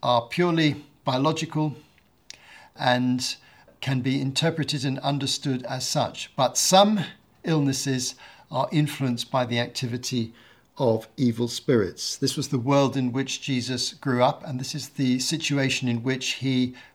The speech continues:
performed these kind of miracles. And the New Testament as a whole encourages us to believe that this spiritual battle is a real one. These forces of darkness are real ones, not to be afraid of.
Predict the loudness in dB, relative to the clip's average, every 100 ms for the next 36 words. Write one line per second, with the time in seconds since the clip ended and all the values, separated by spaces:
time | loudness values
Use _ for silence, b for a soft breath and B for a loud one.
0 | -10 -8 -2 0 2 0 -2 -8 -2 0
1 | 0 -2 -4 -2 -2 -2 -2 0 0 -2
2 | -8 -12 -12 -12 _ 0 2 2 0 0
3 | 0 0 0 0 0 0 0 -2 -4 -4
4 | -4 -2 -2 0 -2 -2 0 0 0 -4
5 | -2 -2 -2 -6 B B B B B -8
6 | -4 0 4 4 4 0 -2 2 2 0
7 | 0 0 0 -2 0 2 2 -2 0 4
8 | 2 2 -10 -12 -18 _ 2 4 4 2
9 | 4 4 4 2 2 0 -2 -4 -12 -4
10 | 0 2 2 0 -4 b b -12 0 2
11 | 2 0 -2 0 6 6 4 -4 -4 -2
12 | -4 0 2 2 2 0 -2 -4 -6 -6
13 | -6 -6 -6 0 2 4 4 2 -2